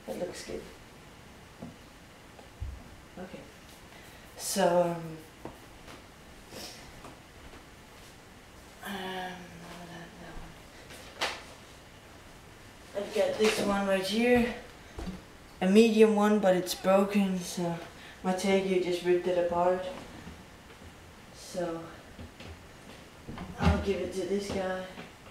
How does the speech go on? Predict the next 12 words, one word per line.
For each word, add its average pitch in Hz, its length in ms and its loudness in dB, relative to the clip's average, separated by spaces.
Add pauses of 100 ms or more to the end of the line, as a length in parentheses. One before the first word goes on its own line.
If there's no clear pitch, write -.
(1080)
to - 60 -12
fill 185 420 -4
up 185 220 -6
this 190 160 -4
side 190 420 -4 (160)
and 196 100 -6 (380)
over 175 200 -12
here. 196 320 -6 (1080)
And 170 300 -12 (1040)
a - 20 -8
little 180 340 -8
more 185 280 -6